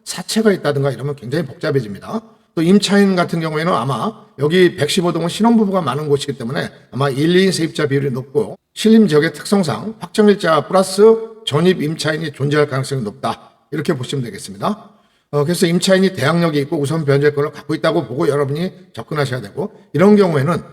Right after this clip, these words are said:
보증금 인수를 할 건지 말 건지에 대한 판단을 좀 하셔야 되겠습니다.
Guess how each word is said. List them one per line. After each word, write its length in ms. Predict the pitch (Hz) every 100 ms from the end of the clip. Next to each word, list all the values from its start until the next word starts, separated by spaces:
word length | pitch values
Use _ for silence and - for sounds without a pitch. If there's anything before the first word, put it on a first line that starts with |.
| -
보증금 720 | - 170 208 214 196 196 196 -
인수를 640 | 160 139 170 147 170 208
할 140 | - 220
건지 220 | 214 208
말 180 | 143 113
건지에 220 | 147 139
대한 200 | 123 -
판단을 360 | 185 165 156 151
좀 160 | 151
하셔야 260 | 131 170 180
되겠습니다. 720 | 117 95 87 92 190 - -